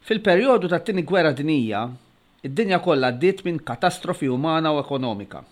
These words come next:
Sfortunatament, l-Ewropa kienet l-aktar kontinent li rat ħsara u firda bejn il-pajjiżi f'din il-we-, gwerra inutli li ma waslet għal-imkien. Anzi,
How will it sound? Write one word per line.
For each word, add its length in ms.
Sfortunatament, 920
l-Ewropa 560
kienet 480
l-aktar 480
kontinent 720
li 160
rat 300
ħsara 420
u 80
firda 420
bejn 320
il-pajjiżi 680
f'din 380
il-we-, 320
gwerra 480
inutli 540
li 80
ma 160
waslet 320
għal-imkien. 400
Anzi, 380